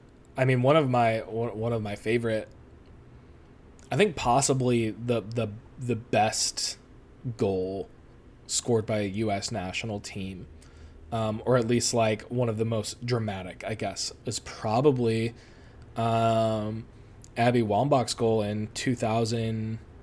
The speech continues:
eleven, uh, at the World Cup in Germany against Brazil. Uh, so first of all, my family is watching that, you know, uh, we're playing, uh, we're playing against Brazil, so that's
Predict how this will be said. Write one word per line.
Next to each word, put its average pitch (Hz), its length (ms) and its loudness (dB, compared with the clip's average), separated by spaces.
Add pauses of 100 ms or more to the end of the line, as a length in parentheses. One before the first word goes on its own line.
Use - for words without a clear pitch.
(380)
eleven, 113 560 0 (640)
uh, 120 300 0
at 120 120 -2
the - 60 -2
World 151 240 6
Cup 208 300 6 (320)
in 123 160 0
Germany 170 440 2 (460)
against 123 460 4
Brazil. 123 520 8 (480)
Uh, 117 320 6
so 120 220 4
first 180 300 6
of 120 60 2
all, 117 200 6
my 113 160 0
family 135 340 4
is 107 80 2
watching 117 420 0
that, 113 440 2
you 117 140 0
know, 110 260 0 (920)
uh, 120 100 -2 (800)
we're 123 180 -2
playing, 123 580 0
uh, 123 120 0 (240)
we're 120 160 -2
playing 123 260 0
against 113 280 -4
Brazil, 107 300 0
so 113 120 -4
that's - 260 -6